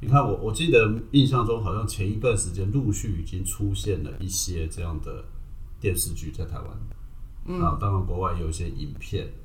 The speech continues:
Speaker 2: 对。
Speaker 1: 啊，就是在说明，在，在，在，怎么说，在，是在描述的就是刚好这一群人的一些情况。
Speaker 2: 嗯。
Speaker 1: 这就，这个只是说，它可能也就变成是一个叫做，呃，诉求或者反应啊。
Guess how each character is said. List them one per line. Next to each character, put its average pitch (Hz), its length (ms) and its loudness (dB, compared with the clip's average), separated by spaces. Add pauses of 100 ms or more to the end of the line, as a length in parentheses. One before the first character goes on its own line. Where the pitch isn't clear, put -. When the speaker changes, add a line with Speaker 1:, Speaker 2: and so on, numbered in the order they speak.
Speaker 2:
对。 143 80 -6
Speaker 1:
啊， - 560 -6 (340)
就 131 140 6
是 131 260 6 (420)
在 131 140 2
说 131 260 4
明， 80 300 0
在， 127 140 2 (280)
在， 113 220 4
在， 104 380 2
怎 - 140 -4
么 80 100 -2
说， 98 160 0
在， 120 140 -2
是 107 320 0
在 104 180 0
描 90 280 2
述 - 240 0
的 85 80 0
就 92 160 -2
是 98 120 -2
刚 92 160 -4
好 82 120 -2
这 - 120 -6
一 85 100 -2
群 - 400 -6
人 80 300 -6 (100)
的 - 160 -8
一 95 80 -4
些 87 280 -4 (500)
情 85 160 -8
况。 98 160 0
Speaker 2:
嗯。 - 40 0
Speaker 1:
这 156 120 6
就， 156 140 6 (140)
这 160 100 -4
个 156 120 6
只 95 120 -2
是 127 140 -2
说， 127 220 -6
它 151 140 0
可 - 140 -2
能 82 100 -2
也 76 140 -2
就 101 120 0
变 110 140 -2
成 90 120 2
是 98 120 -4
一 98 100 0
个 90 180 -4
叫 90 160 -2
做， 87 320 -2 (840)
呃， 80 360 -2 (800)
诉 - 260 0
求 78 240 -2
或 113 120 4
者 95 120 4
反 80 280 2
应 90 160 2
啊。 - 120 -4